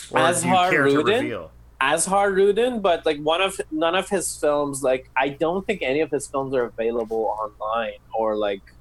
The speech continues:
Speaker 2: that's my problem. Like, my favorite film from him, I ordered it from Singapore, and it should be on the way.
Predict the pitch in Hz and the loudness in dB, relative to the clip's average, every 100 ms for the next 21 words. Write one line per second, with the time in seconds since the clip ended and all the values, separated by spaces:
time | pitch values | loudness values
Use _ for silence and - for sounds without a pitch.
0 | - - - - - 156 - 277 196 175 | -20 -20 -20 -18 -2 -2 2 0 2 2
1 | 170 139 123 127 151 143 180 175 214 - | 2 0 0 2 0 0 2 2 0 0
2 | 202 202 202 196 202 180 147 143 151 160 | 2 2 2 0 0 0 -2 0 2 4
3 | 180 202 202 196 - 135 - 151 165 156 | 4 2 2 0 -2 -4 -2 -2 0 -2
4 | - 123 117 117 - 160 156 180 147 117 | 0 -2 -2 -4 -4 -6 -4 -2 0 0
5 | 110 110 113 110 104 | 0 2 2 0 -4